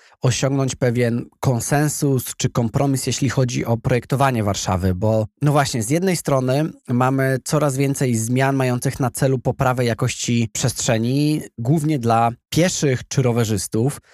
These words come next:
więc takie projekty się pojawiają. Em, jest to na przykład Plac Pięciu Rogów, czy zwężanie Alei Jerozolimskich na rzecz powstania nowych ścieżek,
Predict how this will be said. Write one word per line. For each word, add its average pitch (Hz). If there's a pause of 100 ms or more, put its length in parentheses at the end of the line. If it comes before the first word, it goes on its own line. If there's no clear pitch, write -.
(240)
więc 113
takie -
projekty 123
się 127
pojawiają. 113 (380)
Em, 98
jest 98
to 110
na 101
przykład -
Plac 90
Pięciu 101
Rogów, 165
czy 113
zwężanie 101
Alei 98
Jerozolimskich 127
na 113
rzecz 101
powstania 104
nowych 101
ścieżek, 139